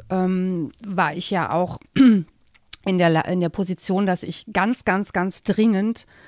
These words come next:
einen Therapeuten brauchte. Und zwar ultra dringend. Und ich habe eine Woche lang mir wirklich die Finger wund telefoniert. Nachher wirklich nur noch heulenderweise, weil es so schlimm war, dass man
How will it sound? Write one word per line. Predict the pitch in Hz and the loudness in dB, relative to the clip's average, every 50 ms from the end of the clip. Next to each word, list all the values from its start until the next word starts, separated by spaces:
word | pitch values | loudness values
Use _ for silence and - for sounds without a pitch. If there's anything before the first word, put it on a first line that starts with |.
| - - - - - _ _ _ _ | -20 -20 -20 -20 -20 _ _ _ _
einen | - 190 190 180 170 | -2 -2 0 0 0
Therapeuten | - 190 180 196 208 - - 240 233 - - 180 | -2 -2 -2 -2 -2 0 0 0 0 2 0 -2
brauchte. | 151 - 117 113 120 - - - - - - | -2 -2 -4 -6 -6 -8 -12 -12 -12 -12 -8
Und | - 185 170 | -8 -8 -6
zwar | - - 185 175 165 151 - _ _ _ _ | -2 -2 0 0 0 -2 -4 _ _ _ _
ultra | - 277 277 254 - - - - | 2 2 2 4 2 0 -2 -2
dringend. | 170 - 170 165 175 190 220 - | -2 -2 -2 0 0 0 0 -2
Und | - 175 | -2 -2
ich | 160 - 165 | -4 -4 -6
habe | 165 180 185 | -4 -4 -2
eine | 208 185 170 156 160 160 | -2 -2 -2 -4 -2 -2
Woche | 202 214 214 - 247 | -2 -2 0 0 -2
lang | 226 202 175 180 196 196 | 0 0 0 0 0 0
mir | 180 156 | 0 -2
wirklich | 165 180 - - 202 - - | -2 -6 -6 -8 -8 -8 -10
die | - 170 170 160 | -8 -8 -8 -8
Finger | - - - - 240 262 262 254 240 208 175 | -10 -14 -6 -2 -2 0 0 0 0 0 0
wund | 175 208 247 262 - - - | 2 2 2 2 0 -4 -6
telefoniert. | - 180 160 165 160 - - 175 170 165 170 170 190 254 - - _ - - - - - - - - - - - | -4 -4 -4 -4 -6 -4 -4 -2 0 0 0 0 0 -2 -4 -6 _ -20 -20 -20 -20 -20 -20 -20 -20 -20 -4 -2
Nachher | 190 190 - 196 190 196 | -2 0 2 2 2 2
wirklich | 180 185 - 220 - - | 0 -2 -2 -2 0 0
nur | 208 196 | 2 2
noch | 190 185 - - - | 0 0 -2 -2 0
heulenderweise, | 202 208 233 240 254 254 226 214 202 175 175 165 160 160 170 175 190 214 220 185 - | 0 2 2 2 0 0 2 2 2 2 0 0 0 0 -2 -2 -4 -6 -6 -6 -4
weil | 156 156 175 185 196 220 - - - - - - - - - _ _ _ _ - | -4 -2 -2 -2 -2 -4 -8 -12 -20 -20 -20 -20 -20 -20 -20 _ _ _ _ -6
es | 190 - - - | -6 -6 -4 -2
so | 208 254 254 | -2 -2 -2
schlimm | - - - 208 226 254 285 285 208 | -2 -2 2 2 4 6 6 4 4
war, | 180 165 170 185 196 | 2 2 2 0 0
dass | 175 175 175 - - | -2 -4 -6 -4 -4
man | 208 196 196 190 180 | -2 -2 -2 -4 -6